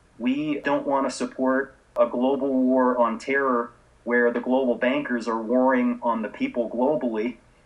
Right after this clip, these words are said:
We don't want to support that because it's not in alignment with my consciousness.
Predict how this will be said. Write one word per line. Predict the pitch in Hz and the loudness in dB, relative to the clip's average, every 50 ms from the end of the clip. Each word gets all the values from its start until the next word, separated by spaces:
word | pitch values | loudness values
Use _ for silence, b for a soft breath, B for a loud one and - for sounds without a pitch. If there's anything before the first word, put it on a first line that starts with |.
| b b b _ - | b b b _ -6
We | - 143 | -4 0
don't | 151 - 151 - | 2 2 2 4
want | 135 127 123 123 | 4 2 2 2
to | - | -2
support | - 113 - - 156 170 170 175 | -6 -10 -2 0 0 0 2 2
that | 120 117 110 110 | 0 0 0 0
because | - 123 - 127 120 113 | -6 -6 -4 -4 -4 -4
it's | 120 113 - | -6 -8 -4
not | 127 123 127 127 127 | -2 0 0 2 0
in | 123 113 | 0 -2
alignment | 110 107 107 107 120 131 147 143 127 123 - | 0 0 2 2 2 2 0 0 -2 -4 -4
with | 117 117 - | -8 -8 -6
my | 117 107 104 | -4 -4 -4
consciousness. | - - 123 139 151 156 - - 127 117 - 117 110 107 107 107 - - | -4 -2 -2 -2 -2 -2 -4 -6 -8 -8 -6 -8 -6 -6 -8 -8 -10 -18